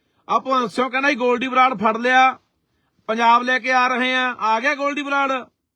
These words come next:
ਉਹਨਾਂ ਦਾ ਕੱਲ੍ਹ ਫਿਰ ਜ਼ਿੰਮੇਵਾਰੀ ਲੈ ਲਈ, ਉਹਨਾਂ ਨੇ ਚੱਕ ਲਈ, ਇੱਕ ਬੰਦਾ ਇੱਥੇ ਮਾਰਤਾ, ਆਹ ਮੋਹਾਲੀ ਕੋਲੇ ਐਸ ਐਸ ਪੀ ਦੇ ਦਫ਼ਤਰ ਦੇ ਅੱਗੇ ਬੰਦਾ ਮਾਰਤਾ। ਸੋ ਇਹ ਜੜ ਨਹੀਂ ਇਹਨਾਂ ਨੇ ਫੜਨੀ, ਪਤਾ ਇਹਨਾਂ ਨੂੰ ਵੀ ਆ।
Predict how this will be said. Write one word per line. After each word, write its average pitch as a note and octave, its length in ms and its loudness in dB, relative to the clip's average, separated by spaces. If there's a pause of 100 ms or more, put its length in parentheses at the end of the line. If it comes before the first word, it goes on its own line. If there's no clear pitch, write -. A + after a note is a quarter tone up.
(1160)
ਉਹਨਾਂ B3 220 -6
ਦਾ - 0 -
ਕੱਲ੍ਹ C4+ 240 -4
ਫਿਰ A#3 200 -2 (640)
ਜ਼ਿੰਮੇਵਾਰੀ B3 400 -2
ਲੈ B3 160 -4
ਲਈ, A#3+ 80 -4
ਉਹਨਾਂ C4 160 -8
ਨੇ G3+ 40 -14
ਚੱਕ A#3+ 220 -8
ਲਈ, A#3+ 100 -8
ਇੱਕ A3 100 -10
ਬੰਦਾ A3+ 280 -2
ਇੱਥੇ A3+ 200 -2
ਮਾਰਤਾ, G#3 540 -2 (640)
ਆਹ - 40 -10
ਮੋਹਾਲੀ G3 320 0
ਕੋਲੇ F#3 320 -4 (800)
ਐਸ G3+ 180 -4
ਐਸ G3+ 100 -2
ਪੀ F3+ 60 -10
ਦੇ A#3 80 0
ਦਫ਼ਤਰ G#3 280 -2
ਦੇ G#3 100 0
ਅੱਗੇ G#3 140 0
ਬੰਦਾ G3 240 -2
ਮਾਰਤਾ। E3 540 -4 (1500)
ਸੋ B3+ 160 0
ਇਹ C#4 60 6
ਜੜ A#3 280 2
ਨਹੀਂ C4 180 -2
ਇਹਨਾਂ D4+ 160 2
ਨੇ D4+ 80 -2
ਫੜਨੀ, A#3+ 460 -2
ਪਤਾ A3+ 360 0
ਇਹਨਾਂ D#4 200 0
ਨੂੰ D4+ 120 -4
ਵੀ C4 180 0
ਆ। E3+ 260 0